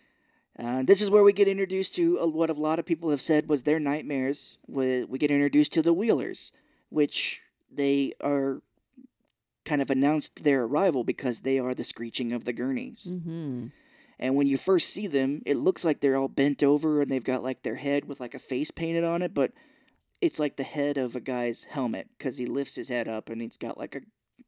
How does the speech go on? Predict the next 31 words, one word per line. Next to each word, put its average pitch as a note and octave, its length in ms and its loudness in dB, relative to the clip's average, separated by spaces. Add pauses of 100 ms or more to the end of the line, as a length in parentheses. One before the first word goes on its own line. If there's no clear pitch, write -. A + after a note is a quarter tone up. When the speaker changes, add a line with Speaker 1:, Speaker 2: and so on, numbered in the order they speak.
(120)
Speaker 1:
there's A#2+ 220 -6
the - 80 -16
guy's - 320 -12
face. - 400 -8 (120)
Speaker 2:
Yeah, E3 200 -2
so D3+ 160 -8
it's D#3+ 120 -12
up, G3 200 -6
like, F3+ 240 -6
on E3 80 -6
the D3+ 60 -6
very E3 240 -6
top - 260 -12
of C#3+ 60 -12
their C#3+ 140 -8
head. D3+ 440 -6
So C#3+ 200 -10
when C#3+ 120 -8
they're D3 280 -8 (100)
looking D#3+ 460 -8
down D#3 520 -6
on D3 180 -4
where D#3 200 -4
they're C#3+ 140 -6
going, D3 600 -4 (140)
Speaker 1:
Mm-hmm. F#3 180 -4
Speaker 2:
you E3 80 -2
see F3 240 -6
this C#3+ 180 -6
scary-ass E3 1000 -6
face. D#3 720 -8